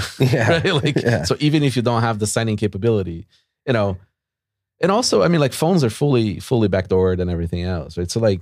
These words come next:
Speaker 1: you know, the phone is a place for you to have, like, wallet money,
Speaker 2: Yeah.
Speaker 1: right? You don't carry your life savings in your wallet in cash.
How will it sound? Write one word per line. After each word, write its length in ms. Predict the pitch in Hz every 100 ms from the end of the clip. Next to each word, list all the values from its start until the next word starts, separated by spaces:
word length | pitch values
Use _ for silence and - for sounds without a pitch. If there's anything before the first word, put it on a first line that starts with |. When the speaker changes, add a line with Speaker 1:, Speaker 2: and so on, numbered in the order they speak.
| _ -
Speaker 1:
you 260 | 71 87
know, 100 | 104
the 120 | 98 104
phone 360 | - 160 147
is 100 | 107
a 40 | 101
place 280 | 113 107
for 80 | -
you 100 | 107
to 100 | 98
have, 400 | 98 104 104 101
like, 160 | 107 107
wallet 360 | 180 254 110 90
money, 340 | 101 80 76 - _ -
Speaker 2:
Yeah. 100 | 85
Speaker 1:
right? 180 | 120 104
You 120 | 123
don't 100 | 180
carry 160 | 170 123
your 80 |
life 200 | 110 107
savings 400 | - 104 98 92
in 80 | 90
your 120 | 87
wallet 360 | 80 85 87 87
in 100 | 82
cash. 500 | 113 113 - -